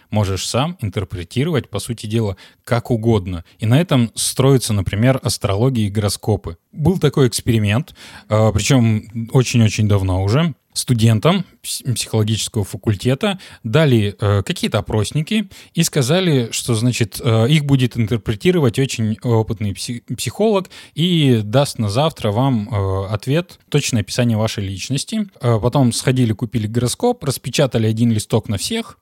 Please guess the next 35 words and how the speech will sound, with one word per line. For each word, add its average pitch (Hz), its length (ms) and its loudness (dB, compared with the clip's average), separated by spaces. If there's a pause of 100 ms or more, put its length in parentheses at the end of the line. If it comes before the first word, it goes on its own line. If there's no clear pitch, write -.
вот, 101 240 -4
и 220 80 4
выдали 110 380 0
им 95 120 -6
на 95 140 -4
завтра. 87 420 -10 (100)
Э, 117 280 4
по 208 160 2
пятибалльной 147 680 2
шкале 156 340 0
попросили 127 540 -2
студентов 127 840 -2
ответить, 120 580 -2
насколько 117 760 0
это 117 520 0
соотносится 131 720 -2
лично 131 760 2
с - 280 -6 (100)
ними. 107 500 0 (160)
По 101 100 -6
пятибалльной 131 540 -2
шкале 98 460 -4 (240)
средний 117 400 0
балл 131 200 0
четыре 110 360 -4
и - 20 -2
шесть. - 440 -10 (220)
Практически 113 580 -8
все - 220 -4
одинаковые. 95 600 -6 (360)
И 143 320 0
фишка 160 380 0
здесь 120 340 -2
в - 100 -12
том, 202 340 2